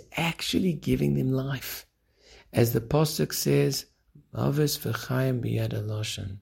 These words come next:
Death and life is in the hand of speech.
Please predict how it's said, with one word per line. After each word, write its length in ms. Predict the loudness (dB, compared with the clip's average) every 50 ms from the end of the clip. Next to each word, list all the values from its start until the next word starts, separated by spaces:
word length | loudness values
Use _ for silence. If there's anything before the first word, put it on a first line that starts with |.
| -18 _ -8
Death 300 | -4 -2 -2 -2 -4 -6
and 160 | -6 -4 -4
life 320 | -4 -4 -4 -6 -6 -8
is 140 | -8 -6 -6
in 80 | -6 -4
the 80 | -4
hand 240 | -2 0 0 0 -2
of 80 | -2 -2
speech. 680 | -2 -2 -4 -6 -8 -6 -6 -6 -6 -8 -10 -10 -12